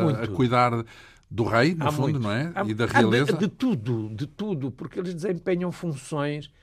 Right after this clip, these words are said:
Speaker 1: desempenham as funções mu-, muito diversas. Portanto, eh, as rainhas, as rainhas tinham, em geral, um conjunto muito grande de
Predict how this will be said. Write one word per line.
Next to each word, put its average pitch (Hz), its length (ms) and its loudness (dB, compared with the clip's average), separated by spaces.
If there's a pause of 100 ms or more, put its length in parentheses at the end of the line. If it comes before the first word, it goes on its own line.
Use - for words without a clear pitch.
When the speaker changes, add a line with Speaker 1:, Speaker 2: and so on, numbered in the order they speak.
(280)
Speaker 1:
desempenham 143 560 -4
as 135 80 -6
funções 139 360 -8
mu-, 139 160 -8
muito 131 360 -10
diversas. 113 720 -4 (480)
Portanto, 120 480 0
eh, 131 380 0
as 139 140 2
rainhas, 131 840 0
as 120 120 -6
rainhas 151 380 -4
tinham, 131 280 -4
em 131 100 0
geral, 127 400 0
um 127 100 0
conjunto 123 480 -4
muito - 140 -12
grande 98 520 -6
de 95 160 -14